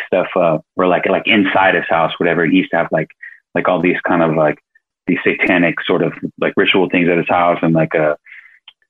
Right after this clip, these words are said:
like, I think he had, like, a lion in his house at the time, whatever, like, all stuff. But you could,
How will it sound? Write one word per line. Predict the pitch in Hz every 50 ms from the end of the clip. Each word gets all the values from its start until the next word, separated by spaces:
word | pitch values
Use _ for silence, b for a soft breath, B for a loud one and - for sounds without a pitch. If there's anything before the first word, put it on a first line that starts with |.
| _ _ -
like, | 95 82 -
I | - 87
think | 85 - -
he | 110
had, | 90
like, | 82 80
a | 85
lion | 76 73 82 85 87 87 87 85 82
in | 80 80
his | 78 78
house | - 85 85 85 85 80 - -
at | 87 80
the | -
time, | - - 95 87 87 85 92
whatever, | 98 104 90 92 92
like, | 92 90 92 - 90 90 87
all | 98 92 -
stuff. | - 101 -
But | 104 101
you | 110 127 143 131
could, | 160 117 - -